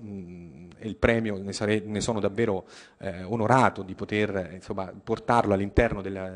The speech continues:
del Palazzo Senatorio, del palazzo più importante della, a mio avviso, della storia della città di Roma, e quindi è un premio che nella sala della Protomoteca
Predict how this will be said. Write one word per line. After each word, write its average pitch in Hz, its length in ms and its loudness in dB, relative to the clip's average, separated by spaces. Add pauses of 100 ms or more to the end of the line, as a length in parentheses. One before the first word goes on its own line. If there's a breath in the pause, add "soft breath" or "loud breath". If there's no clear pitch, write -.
(120)
del 98 160 -8
Palazzo 113 400 0
Senatorio, 101 560 4
del 90 140 -4
palazzo 107 420 0
più - 140 -8
importante 104 560 -4
della, 92 280 -6 (220)
a 98 100 -8
mio 101 140 -2
avviso, 107 300 -2
della 95 120 -6
storia 110 300 2
della 98 140 -4
città 98 280 0
di 104 140 0
Roma, 101 360 0 (640 loud breath)
e 160 80 0
quindi 160 400 2
è 113 100 2
un 113 140 -4
premio 123 320 0
che 107 100 -4
nella 101 200 -6
sala 123 220 4
della 98 180 0
Protomoteca 117 720 -4